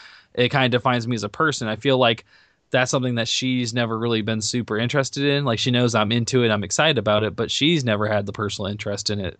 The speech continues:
uh, you know. And I'm not the kind of person that's gonna force it upon her. You know, of course, I'm not gonna be like, "Well, you should like this 'cause I like this." No, that's not how that works. If anything, I think it's better that she doesn't like the stuff I'm into. It, it gives us reasons to talk about different stuff.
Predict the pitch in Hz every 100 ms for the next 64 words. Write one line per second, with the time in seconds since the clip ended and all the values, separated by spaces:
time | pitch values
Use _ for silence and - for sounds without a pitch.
0 | _ - 90 80 - 104 98 - - -
1 | 147 170 160 160 135 135 123 117 123 107
2 | - 196 170 113 101 107 101 104 104 110
3 | 107 107 165 120 120 113 107 107 110 113
4 | 110 104 _ _ _ 123 127 120 123 117
5 | 107 - 113 107 92 - - - 107 98
6 | 104 110 104 98 64 107 92 - - -
7 | - 127 160 180 135 117 113 123 113 113
8 | 101 120 135 104 104 104 - - 110 107
9 | 101 113 139 110 - 101 107 101 101 101
10 | 110 92 98 80 104 87 104 107 107 -
11 | 110 110 104 101 104 131 143 120 92 101
12 | 104 - 85 -